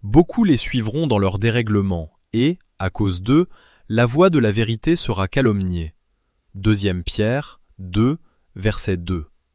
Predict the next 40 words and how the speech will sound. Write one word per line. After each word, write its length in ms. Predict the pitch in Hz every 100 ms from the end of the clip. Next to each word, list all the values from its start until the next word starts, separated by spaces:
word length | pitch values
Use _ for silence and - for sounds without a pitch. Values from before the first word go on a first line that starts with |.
| _ _ _ _ _ _
Nous 160 | 104
devons 380 | 110 113 117 117
être 240 | 147 - 113
des 100 | 101
soldats 420 | - 110 107 110
vigilants, 640 | 101 127 107 101 95 85 - _ _ _
luttant 420 | 104 139 - 185
contre 300 | 180 139 -
l'introduction 800 | 104 120 - 117 113 - - 165
ne 120 | 127
serait-ce 440 | 98 123 117 147 -
que 100 | 107
d'un 180 | 98
seul 300 | 95 - 160
faux 200 | 156 -
principe. 600 | 127 - 98 - 175 - - - _ _ _ _ _ _ _
Le 180 | 95 101
grand 300 | 92 127 135
apôtre 500 | 107 - 180 - -
a 100 | -
reçu 380 | 101 117 - 185
de 100 | 127
nombreuses 540 | 101 131 131 143 147 113
visions. 480 | 110 90 87 82 - _ _ _ _ _
Le 160 | 95 98
Seigneur 500 | - 107 113 131 120
lui 180 | 104
a 60 | 98
montré 340 | 101 107 -
beaucoup 340 | 107 120 151 170
de 100 | 123
choses 420 | - 147 165 175
qu'il 240 | - 127
n'est 140 | 117 117
pas 160 | 165
permis 420 | - 135 131 151 151
à 60 |
un 200 | 104 98
homme 220 | 113 131 120
d'exprimer. 680 | 107 - - 101 87 78